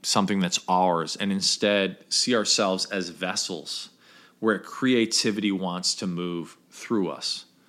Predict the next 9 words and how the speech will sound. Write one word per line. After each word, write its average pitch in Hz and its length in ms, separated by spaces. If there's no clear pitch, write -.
And 101 580
Elizabeth 113 440
Gilbert, 107 480
another 98 480
amazing 101 840
person 90 480
who 90 160
I, 82 280
I, - 180